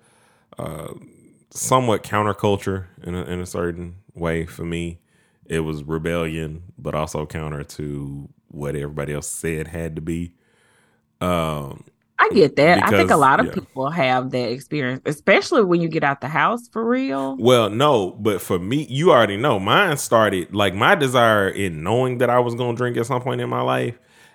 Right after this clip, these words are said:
Speaker 1: outside of just thinking this the thing you do when you turn twenty-one, came in sixth grade because I got a liver <laughs> disease.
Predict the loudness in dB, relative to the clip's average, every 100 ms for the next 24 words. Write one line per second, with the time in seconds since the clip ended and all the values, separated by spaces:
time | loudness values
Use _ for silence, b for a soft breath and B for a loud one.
0 | _ 0 0 2 4 4 0 -2 -4 -2
1 | -2 -2 -2 -4 -6 -8 -6 -6 -6 -4
2 | -4 -6 -6 -6 -6 -8 -8 -6 -6 -6
3 | -6 -6 -6 -8 -10 -10 -4 -4 -4 -8
4 | -2 0 0 -2 -6 -10 b b b b
5 | -6 -2 -2 0 2 2 0 -4 -6 -14
6 | _ -8 -4 -2 0 0 2 2 2 0
7 | -2 -2 -4 -6 -8 -8 -10